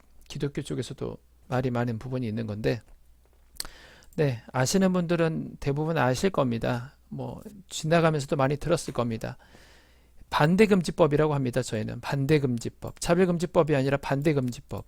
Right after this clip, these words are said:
아니 내가 반대도 할 수 있는 거 아니? 나는 이렇게 생각한다. 네 생각은 그럴지 모르지만 내 생각은 다르다. 이 얘기도 할 수 있어야 되는데 아예 그냥 입을 봉해버리고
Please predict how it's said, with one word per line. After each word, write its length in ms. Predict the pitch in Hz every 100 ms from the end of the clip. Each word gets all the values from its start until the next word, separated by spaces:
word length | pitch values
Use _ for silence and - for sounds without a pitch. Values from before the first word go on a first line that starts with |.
| - - - - -
아니 220 | 170 175
내가 260 | 160 165 165
반대도 420 | - 160 208 214
할 80 | 208
수 120 | 214
있는 160 | 185 180
거 80 |
아니? 180 | 160 143
나는 240 | 143 180 180
이렇게 240 | 185 190
생각한다. 720 | 202 190 180 185 165 131 104 _ - - - - -
네 120 | 160
생각은 380 | 214 214 220 202
그럴지 280 | 170 170 214
모르지만 400 | 165 156 165 170
내 100 | 151
생각은 360 | 180 185 180
다르다. 460 | 156 151 160 147 120
이 120 | - 156
얘기도 220 | 196 214
할 80 | 196
수 120 | 190
있어야 240 | - 196
되는데 400 | 165 165 160 185
아예 320 | 131 160 196
그냥 280 | 190 180 156 -
입을 360 | 151 180 165 - - - - - -
봉해버리고 840 | - 165 202 180 156 135 180 120